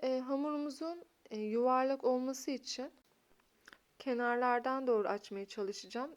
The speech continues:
E, bunu da size göstereceğim. Bu şekilde yaparsanız, e, çok daha iyi olacaktır. Şimdi öncelikle, e, hamurumu mümkün olduğunca ince-, inceltmeye çalışıyorum. Daha sonrasında ise,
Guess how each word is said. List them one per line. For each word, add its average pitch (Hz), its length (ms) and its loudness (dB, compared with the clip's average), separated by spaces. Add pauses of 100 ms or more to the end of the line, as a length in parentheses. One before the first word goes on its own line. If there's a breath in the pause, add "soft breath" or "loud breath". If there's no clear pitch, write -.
E, 208 200 -6
bunu 220 180 -4
da 233 60 2
size 220 280 -2
göstereceğim. 214 640 -2 (460 loud breath)
Bu 247 40 -10
şekilde 240 340 0
yaparsanız, 240 760 -2
e, 214 200 -8
çok - 280 -6
daha 220 200 -4
iyi 214 180 -2
olacaktır. 196 760 -6 (4000 soft breath)
Şimdi 302 260 -6
öncelikle, 285 800 -2 (180)
e, 226 100 -8
hamurumu 254 580 -2
mümkün 254 400 -4
olduğunca 254 420 2
ince-, 247 460 0
inceltmeye 233 600 0
çalışıyorum. 208 680 -2 (720 loud breath)
Daha 254 180 2
sonrasında 254 580 -2
ise, 233 380 -2